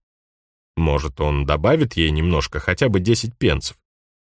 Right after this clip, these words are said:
По субботам Пол подрабатывал в городе, помогал в парикмахерской и получал по три фунта за выход. Родители думали, что Пол откладывает эти деньги, но по большей части они уходили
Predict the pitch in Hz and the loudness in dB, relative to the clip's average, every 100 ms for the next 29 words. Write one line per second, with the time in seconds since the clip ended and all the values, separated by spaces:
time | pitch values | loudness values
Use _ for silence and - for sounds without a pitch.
0 | _ _ _ - - - 69 101 151 78 | _ _ _ -4 -2 0 2 2 2 0
1 | 67 101 117 - 85 85 85 104 101 104 | 0 2 2 0 -2 0 2 2 4 2
2 | 95 101 131 90 65 71 - _ _ - | 2 4 4 4 0 -6 -18 _ _ 0
3 | 98 98 107 104 - 80 73 85 123 - | 4 4 6 4 2 -2 0 2 2 2
4 | 71 - 71 65 73 69 - 98 120 - | -4 -2 -2 -2 -2 -4 0 2 2 2
5 | 87 - 107 127 - 131 - 107 110 143 | 0 2 2 2 2 2 2 4 4 4
6 | 180 - - _ _ _ _ _ _ _ | 0 -2 -16 _ _ _ _ _ _ _
7 | - 76 73 104 165 104 78 82 127 156 | -4 0 2 2 0 0 2 4 4 4
8 | 127 - - 107 139 - 110 - 131 147 | 2 0 0 4 2 2 -2 0 2 4
9 | 80 69 67 71 71 73 76 67 64 - | 2 0 -2 -4 -8 -6 -4 -4 -6 -12
10 | _ _ _ _ - 90 98 78 80 87 | _ _ _ _ 0 2 2 0 2 2
11 | - 67 - 113 156 - 76 71 104 120 | 0 -6 -2 0 0 0 0 2 4 2
12 | - 76 73 90 90 | 2 -2 2 4 4